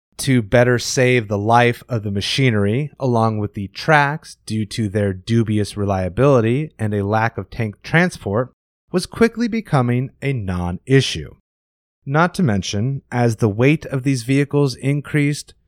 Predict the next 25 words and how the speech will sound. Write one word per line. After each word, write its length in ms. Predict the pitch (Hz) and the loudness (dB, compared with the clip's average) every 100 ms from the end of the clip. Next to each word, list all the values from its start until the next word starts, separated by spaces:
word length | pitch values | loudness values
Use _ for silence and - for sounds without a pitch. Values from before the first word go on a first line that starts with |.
| _ _ | _ _
so 460 | - - 117 117 113 | -12 -2 2 4 4
did 180 | 117 | 2
the 100 | 117 | 2
weight 300 | 104 87 90 | -2 -2 -4
of 140 | - 95 | -6 -8
the 100 | 120 | -8
tracks. 720 | - 165 143 - - - - _ _ _ | -4 2 2 0 -16 -20 -20 _ _ _
And 200 | 139 123 | -4 0
let's 240 | 117 127 - | 0 0 -2
be 180 | 123 117 | -2 0
real, 420 | 110 90 65 - _ _ _ _ _ - | 0 -2 -6 -18 _ _ _ _ _ -20
if 160 | - | -4
you 120 | 120 | 2
ever 160 | 196 214 | 4 4
have 160 | 190 175 | 4 6
the 120 | 170 | 4
opportunity 680 | 170 160 165 165 165 180 | 4 2 0 2 0 -2
to 180 | 170 110 | -4 -6
chat 420 | - - 127 143 | -6 2 4 4
with 120 | 117 117 | 0 -8
a 60 | |
tanker 500 | - 123 131 151 147 | -4 -4 -2 -2 -2
of 240 | - 104 - _ - | -2 -4 -4 _ -2
any 260 | 156 185 110 | 2 2 -2
sort, 440 | - 87 117 | -8 -8 -8